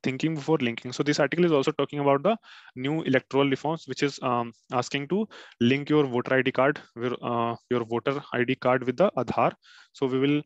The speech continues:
uh, come, come with a separate video on this issue. So stay tuned till that. Then another important article here is how the code on wages legalizes the bonded labor.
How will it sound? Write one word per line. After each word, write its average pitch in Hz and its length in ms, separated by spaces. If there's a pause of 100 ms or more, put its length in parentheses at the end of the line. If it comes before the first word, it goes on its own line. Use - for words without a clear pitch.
(440)
uh, 120 220
come, 127 200 (100)
come 135 200
with 131 120
a 139 60
separate 127 320
video 127 200
on 156 60
this 160 180
issue. 226 220
So 156 160
stay 135 280
tuned 139 320
till 131 300
that. 165 180 (180)
Then 175 240 (420)
another 156 160
important 165 380
article 156 300
here 151 200
is 180 140
how 131 160
the 143 160 (100)
code 143 300
on 139 220
wages 131 320
legalizes 120 500
the 202 100
bonded 117 460
labor. 104 300